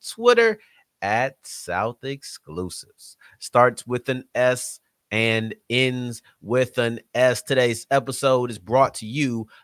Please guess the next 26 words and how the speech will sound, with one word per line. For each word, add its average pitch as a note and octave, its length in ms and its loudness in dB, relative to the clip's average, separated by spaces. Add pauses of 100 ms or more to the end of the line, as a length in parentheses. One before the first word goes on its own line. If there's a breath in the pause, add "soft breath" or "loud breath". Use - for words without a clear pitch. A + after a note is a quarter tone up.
by A#2 300 2
Game A#2+ 500 -6
Time. B2 600 -4
Download C3 640 2
the G2+ 80 -12
Game A#2 340 -4
Time F2+ 400 -8
app, B2+ 220 2 (260 soft breath)
create A#2+ 240 -4
an D3+ 100 -6
account, A#2 480 -4
and A2 220 -8
use C3 340 -4
the C3+ 120 -8
code A#2 560 -2
Locked A2+ 420 -2
On F#2+ 240 -6
College C#3 500 0 (200 soft breath)
to A#2 80 -14
get A2+ 200 -8
twenty E3 680 -10 (120)
dollars A2+ 580 -2
off F2 400 -4
your F#2+ 180 -12 (160)
first D2+ 460 -12 (420)
purchase. - 640 -2